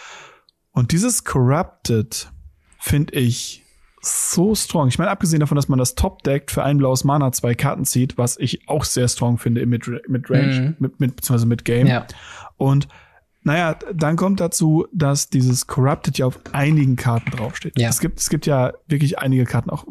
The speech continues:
Speaker 1: ob's Kontern ist, ob's Damage ist oder, oder, oder. Und dieses Corrupted finde ich so interessant.
Speaker 2: Absolut.
Speaker 1: Was mich wirklich wundert,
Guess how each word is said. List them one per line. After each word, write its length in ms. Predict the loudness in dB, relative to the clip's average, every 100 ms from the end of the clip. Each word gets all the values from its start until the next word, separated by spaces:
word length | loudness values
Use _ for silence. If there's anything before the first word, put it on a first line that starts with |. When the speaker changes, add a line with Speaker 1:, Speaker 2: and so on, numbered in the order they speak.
| -2 -2
Speaker 1:
ob's 300 | -2 -4 -4
Kontern 540 | 0 2 2 2 2
ist, 240 | 0 -2
ob's 240 | -4 -6 -2
Damage 420 | 0 2 0 -2
ist 320 | 0 0 -2
oder, 220 | 0 2 2
oder, 180 | 2
oder. 240 | 2 2 0 -6 -18 -20 -20 -20 -20 _ _ _ _ _ -16 -16 -16 -4
Und 120 | 0
dieses 260 | 2 0 0
Corrupted 640 | 2 2 0 -2 -4 -2
finde 220 | 2 2
ich 100 | 2
so 320 | 0 0 2 2
interessant. 580 | 0 0 2 2 2
Speaker 2:
Absolut. 560 | 2 0 2 2 0 -4
Speaker 1:
Was 240 | -8 -4 0
mich 240 | 0 0
wirklich 300 | -2 0 2
wundert, 520 | 2 4 4 2 -2